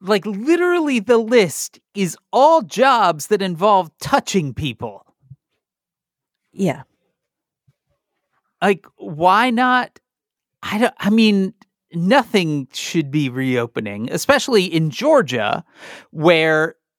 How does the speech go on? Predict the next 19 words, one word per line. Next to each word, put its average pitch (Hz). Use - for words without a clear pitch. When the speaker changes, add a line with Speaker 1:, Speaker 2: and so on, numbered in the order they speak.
Speaker 1:
cases 269
are 156
still 285
increasing. 226
Speaker 2:
Yeah, 359
Georgia 381
never 330
Speaker 1:
Like, 240
Speaker 2:
really 220
Speaker 1:
Georgia 262
is 180
Speaker 2:
closed. 165
Speaker 1:
not 202
over 202
any 170
hump, 131
<laughs> -
right? 202
Like, 196